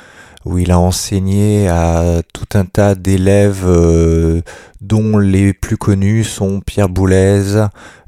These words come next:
Karlheinz Stockhausen, Mikis Theodorakis, Yanis Xenakis, Michael Levinas,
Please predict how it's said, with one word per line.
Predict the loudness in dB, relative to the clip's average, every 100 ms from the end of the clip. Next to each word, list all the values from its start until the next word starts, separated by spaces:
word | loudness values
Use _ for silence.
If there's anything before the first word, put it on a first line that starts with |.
| -12
Karlheinz | -2 0 2 0 -2
Stockhausen, | -6 -8 -4 0 0 2 2 4 2 0 -2
Mikis | -2 -6 -10 -16 -6
Theodorakis, | -2 2 2 0 -4 -10 -6 -6 -8 -8
Yanis | -4 -2 0 -2 -4 -6
Xenakis, | -12 -8 -4 -4 -6 -12 -8 -8 -6
Michael | -6 -6 -4 -4
Levinas, | -2 -4 -4 -2 0 0 -4 -12